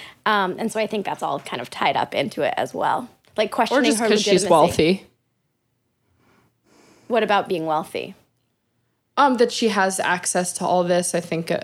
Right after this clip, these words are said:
Speaker 2: you know, she's spoken out about it, but amidst the, um, the college buying in scandals,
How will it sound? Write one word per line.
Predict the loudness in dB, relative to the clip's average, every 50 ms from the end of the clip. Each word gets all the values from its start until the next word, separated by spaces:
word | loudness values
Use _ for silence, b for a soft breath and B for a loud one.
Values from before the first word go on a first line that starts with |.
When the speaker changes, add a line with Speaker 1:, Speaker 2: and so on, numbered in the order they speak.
| -8 -6
Speaker 2:
you | -4 -2
know, | 0 0 0 -2
she's | -2 -4 -4 -2 -2 -2
spoken | 0 0 0 0 0 0
out | 0 0 0 0
about | 2 2 2 2
it, | 2 2 2
but | 2 2
amidst | 2 2 2 0 0 -2 -4 -10 -10 -10 -4
the, | 0 2 2 2 2 0 -4 B B B B B _ -4
um, | -4 -2 -2 -4 -6 -8 -10 -12 -14 _ _ _ _ _ -2
the | -2 -2
college | 0 2 2 4 4 4 4 2 2 0 -4 -8 -8 -6
buying | -4 0 0 2 2 2 0
in | 0 0 0 0
scandals, | 0 -2 -2 0 0 0 0 2 2 2 4 4 2 2 -2 -4 -6